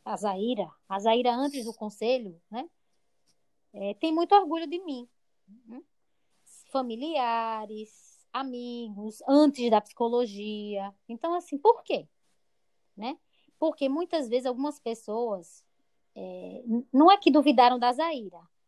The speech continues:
mas achavam assim, "Ah, Zaira, você é tão inteligente, <laughs> minha filha, por que você vai fazer psicologia?" Né?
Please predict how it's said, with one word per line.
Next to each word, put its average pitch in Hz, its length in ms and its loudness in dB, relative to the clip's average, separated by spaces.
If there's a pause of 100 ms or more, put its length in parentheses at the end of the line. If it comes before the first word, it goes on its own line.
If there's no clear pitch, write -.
mas 320 180 -8
achavam 277 560 -8
assim, 320 240 -14
"Ah, 214 220 -12 (960)
Zaira, 262 400 -4
você 226 240 -10
é 220 40 -6 (100)
tão 339 180 -4
inteligente, 214 720 -8 (180)
<laughs> 202 40 -8
minha 196 200 -6
filha, 220 260 0
por 277 160 0
que 349 100 6
você 349 200 4
vai 302 80 6
fazer 269 220 -2
psicologia?" 233 720 -6 (600)
Né? 339 140 -18